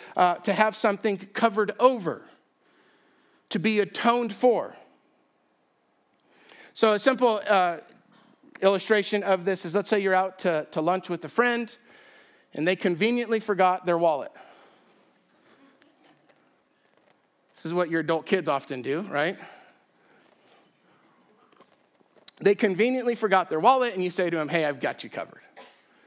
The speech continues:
I will atone for the bill. I will cover your debt." So in Jewish life, part of the forgiveness that God would offer is, offer is every day there would be an atonement sacrifice made in the fall on this feast.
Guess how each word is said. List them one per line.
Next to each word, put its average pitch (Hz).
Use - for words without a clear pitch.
I 170
will 185
atone 170
for -
the 151
bill. 143
I 151
will 180
cover 170
your 165
debt." 160
So 196
in 175
Jewish 294
life, 180
part 185
of 175
the 170
forgiveness 180
that 160
God 160
would 151
offer 151
is, 147
offer 147
is 151
every 170
day 208
there 147
would 147
be 143
an 143
atonement 185
sacrifice 160
made 143
in 156
the 220
fall 147
on 139
this 160
feast. -